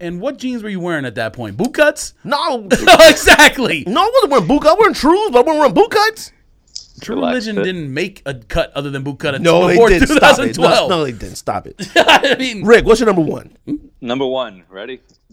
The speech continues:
Speaker 3: The Tom Sachs Mars Yard O G.
Speaker 1: Hey, my man. Yes, sir.
Speaker 2: But we, that wasn't available to us.
Speaker 1: What are you talking about? Yes, it was. People went to the, the island or space camp or whatever, and they got it. What are you talking about?
Speaker 2: Went to the space camp. Man,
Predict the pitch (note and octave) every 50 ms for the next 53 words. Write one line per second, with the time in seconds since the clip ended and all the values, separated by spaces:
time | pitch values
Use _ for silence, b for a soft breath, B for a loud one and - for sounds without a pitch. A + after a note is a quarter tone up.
0 | _ - G#2 G2+ G2 F#2 - - B2 A#2+ A#2 - - A#2+ A2 G#2 - _ - G#2
1 | G#2 G#2 G2 G2+ G#2 G2 G#2 G2+ G2 F#2+ F#2+ F2+ F2 F2+ C#4 D#4+ F4 F4 F4 F4
2 | F4 F4 F4 E4 - D#4 D#4+ E4 D#4+ D#4 D#4 D4+ D4+ D4+ C#4+ C#4 C4+ C4 B3+ A#3+
3 | A#3 A3 A3 G#3 G#3+ B3+ B3+ C#4+ C#4 C4+ B3+ A#3+ A3+ B3 D4 D#4+ E4+ E4+ D4+ C#4+
4 | A#3 G3 F3 E3 E3+ A3+ C#4 C#4+ C#4 - - A3 C4+ C#4+ C4+ A#3+ A3 G#3 F#3 -
5 | - A3 A#3+ B3 G#3+ G#3+ D4 A#3+ C#4+ D4+ D#4 D4+ C#4+ D4+ - - B3 G#3+ F#3 C4+
6 | C#4+ C#4+ C#4 B3 C4 B3+ - B3+ - - C4+ E4 D4+ F3 - - - - - -
7 | _ _ _ _ _ _ _ _ F#3 C4+ G#4+ A4+ A4 - - D4+ E4 F#4 F4 -
8 | D#4 B3+ A#3 G3+ F3 E3+ A3 D#4+ - - F4+ C#4 G3+ - A4+ B4 B4 F#4+ A3+ D#3
9 | A#2 G2 b b b b b b b - - D#4 F4+ F#4+ E4 E4 F4 E4+ F4 E4+
10 | C#4 C#4+ C4 - _ _ - - F3+ B3+ C4 C4+ B3+ D#4+ G4 F4 C#4 A3 G3+ G3
11 | G3 F#3+ - - D4+ B4 A#4 - - - G3 E3 D3 C#3+ E3+ F3+ G3 G#3+ A#3 B3+
12 | C#4+ D#4 C#4 A3+ D4+ E4 C#4 C4+ C4+ D#4+ G4+ B4 - - A4 A#4+ A4 - F#4+ C#4
13 | A#3 F#3 D3+ A2 - C#3 E3 F3+ E3+ - F3 C#3+ C#3 C3 - - - D3 D#3 D3+
14 | D3 - - - E3+ D3 A2+ A#2 C3 D3+ F3+ F#3+ F#3+ F#3 F3 C#3 G#2